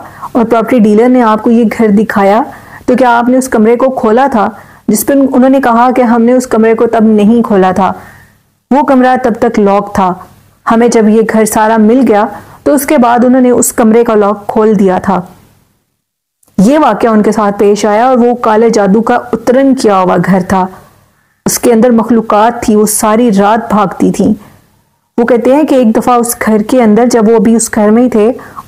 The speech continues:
और वो अपने सामान को उठा रहे थे उधर से, तो उनके साथ एक और वाक़या पेश आया। वो कहते हैं कि वो छत पे गए और छत पे उनको अपना भाई खड़ा हुआ दिखाई दिया।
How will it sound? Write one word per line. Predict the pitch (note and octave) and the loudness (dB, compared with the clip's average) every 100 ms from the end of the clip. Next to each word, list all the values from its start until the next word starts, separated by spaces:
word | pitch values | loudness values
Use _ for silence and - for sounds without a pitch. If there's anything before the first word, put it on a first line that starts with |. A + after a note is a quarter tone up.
| - | -2
और | A3+ | 2
वो | G3+ A#3+ | 2 2
अपने | A3 - A3 A#3 A#3 | 0 0 0 2 0
सामान | A#3 A3 G3 A3 | 0 0 0 0
को | A3 | 0
उठा | B3 A3+ G#3 A3+ | 0 0 0 2
रहे | A3+ F#3+ | 2 2
थे | F#3+ F#3+ | 0 0
उधर | F3+ F#3+ | 0 0
से, | F#3+ A3+ C4+ - _ _ _ _ _ _ _ - - - - | 0 -2 -4 -16 _ _ _ _ _ _ _ -20 -20 -8 -2
तो | A3+ | 2
उनके | A#3+ A3+ C4 C#4+ - - - - | 2 2 0 -2 -6 -18 -16 -8
साथ | - C4 C4+ | -2 0 0
एक | C4 | 0
और | A3 G#3+ | 0 0
वाक़या | G3+ A3 G#3 | 0 0 0
पेश | G#3 G3+ G3+ | 0 0 -2
आया। | G3 B3 - _ _ _ - A3 | -2 -4 -10 _ _ _ -6 -2
वो | C4+ | 0
कहते | C#4+ C#4 C#4+ | 0 0 0
हैं | C#4 | 2
कि | |
वो | B3 B3 | 0 0
छत | - B3 A#3+ | -2 -4 -2
पे | C#4+ | 0
गए | A#3+ G#3+ A3 - - - - | 2 2 0 -4 -18 -16 -4
और | A3 G#3+ A3 | 0 0 0
छत | A#3 A3+ | -2 -2
पे | B3 | 0
उनको | A#3+ A3+ A#3+ | 0 2 0
अपना | G#3+ A3+ A3 | 0 0 0
भाई | G3+ A3 A3+ | 0 0 -2
खड़ा | A#3 G3 | -2 -2
हुआ | F#3 G3+ | 0 0
दिखाई | G#3+ G3 E3+ | 0 0 -2
दिया। | E3+ - F3 | -2 -4 -6